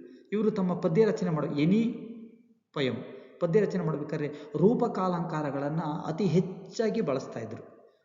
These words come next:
ಮಕ್ಕಳೇ, ನಿಟ್ಟೋಟದಲ್ಲಿ ಪದ್ಯದಲ್ಲಿ ನಾಡನರಿ, ವನಜಮುಖಿ, ಸೇನಸಾಗರ, ಬೇರೆ ಬೇರೆ ಕಡೆ, ಆ, ಶಶಿವದನೆ, ಈ ರೀತಿ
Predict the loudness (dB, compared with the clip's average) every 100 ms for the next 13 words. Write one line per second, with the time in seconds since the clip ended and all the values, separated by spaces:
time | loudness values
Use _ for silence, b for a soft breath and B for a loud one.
0 | _ -4 0 2 2 2 2 2 0 2
1 | 2 0 -2 -2 0 0 0 -2 -2 -8
2 | -16 -20 -20 -6 0 2 2 2 -2 -6
3 | -12 -16 -20 -20 _ -2 2 2 2 -2
4 | -4 -6 -10 -18 -10 2 4 4 0 -6
5 | -12 -20 _ _ _ _ 4 4 6 2
6 | 0 -2 -2 -2 -8 B B B _ -4
7 | 0 0 0 -2 -4 -2 2 4 2 2
8 | 0 -2 -6 -4 -2 -2 -2 -4 -4 -8